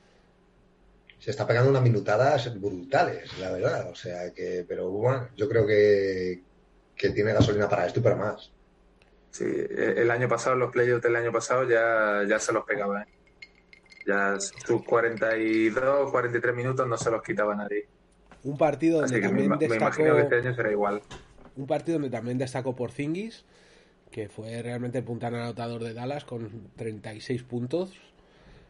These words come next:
Speaker 3: Y
Speaker 2: Y muy buen porcentaje de tiro.
Speaker 3: y un porcentaje de tiro realmente espectacular. Yo creo que fue, yo, para mí puede ser el mejor partido de la burbuja.
Speaker 2: Sí.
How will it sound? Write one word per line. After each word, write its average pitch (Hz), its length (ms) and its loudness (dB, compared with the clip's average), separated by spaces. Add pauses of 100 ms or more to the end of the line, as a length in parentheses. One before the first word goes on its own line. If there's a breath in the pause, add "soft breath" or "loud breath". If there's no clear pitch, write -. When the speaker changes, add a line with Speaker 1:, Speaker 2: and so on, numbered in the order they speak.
(240 soft breath)
Speaker 3:
Y 110 220 -4
Speaker 2:
Y 120 40 0
muy 123 180 2
buen 135 200 4
porcentaje 120 580 -2
de 104 100 0
tiro. 104 260 -2
Speaker 3:
y 113 140 -8
un 120 100 -2
porcentaje 127 480 -4
de 123 60 -2
tiro 123 260 -2
realmente 127 360 -4
espectacular. 123 600 -10 (300)
Yo 113 160 -6
creo 131 160 -2
que 139 120 -2
fue, 135 800 0 (460)
yo, 131 180 0
para 151 220 0
mí 143 140 0
puede 165 180 2
ser 160 220 2
el 175 60 2
mejor 135 260 -2
partido 147 240 0
de 151 80 6
la 135 80 4
burbuja. 113 440 -4 (2000 soft breath)
Speaker 2:
Sí. 127 320 2